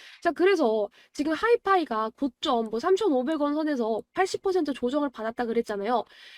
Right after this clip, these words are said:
여기서 다시 한번 크게 올려주려면, 그리고 최소한 전 고점까지 다시 한번 올려주려면 사백 퍼센트가 올라야지만 삼천오백 원까지 갈 수 있다는 거예요.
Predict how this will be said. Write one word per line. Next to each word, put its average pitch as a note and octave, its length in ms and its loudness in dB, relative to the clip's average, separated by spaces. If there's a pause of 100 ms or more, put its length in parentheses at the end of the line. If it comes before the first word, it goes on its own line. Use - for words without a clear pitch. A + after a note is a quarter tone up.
(140)
여기서 C#4+ 460 4 (140)
다시 D#4 300 2
한번 F4+ 280 4
크게 G#4+ 260 0
올려주려면, A#3+ 1080 2 (400)
그리고 B3+ 220 -2
최소한 D#4 580 0 (340)
전 E4 300 4
고점까지 D4 600 0
다시 A3 280 -4
한번 B3+ 320 0
올려주려면 C4 960 2 (360)
사백 F#4 460 2
퍼센트가 D4 560 4
올라야지만 C4+ 1200 6 (300)
삼천오백 F4+ 640 2
원까지 C4+ 360 0
갈 G#3 180 -8
수 - 100 -10
있다는 G#3 440 -4
거예요. G3+ 180 -10